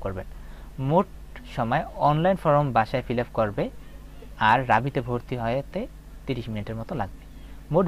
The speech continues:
ভর্তি ফি অনলাইনে পাঁচ হাজার টাকার মতন আর কাগজপত্র জমা দেওয়ার সময় এক হাজার টাকার মতন, মোট ছয় হাজার টাকা plus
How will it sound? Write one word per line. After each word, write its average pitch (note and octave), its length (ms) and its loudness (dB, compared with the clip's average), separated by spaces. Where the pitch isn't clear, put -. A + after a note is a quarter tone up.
ভর্তি D#3+ 280 2
ফি - 60 -2
অনলাইনে D3+ 340 4
পাঁচ C3+ 140 0
হাজার C#3 200 -2
টাকার C#3 220 0
মতন E3+ 180 -2
আর B2 140 0
কাগজপত্র A#2 400 -2
জমা A2 200 -4
দেওয়ার A2+ 220 -2
সময় F#3 200 -4
এক G#2 120 -6
হাজার A#2 220 -6
টাকার A#2 200 -2
মতন, A#2+ 180 -6
মোট - 140 -2
ছয় A#2 200 0
হাজার A2 220 -2
টাকা F3 120 -4
plus G#2+ 220 2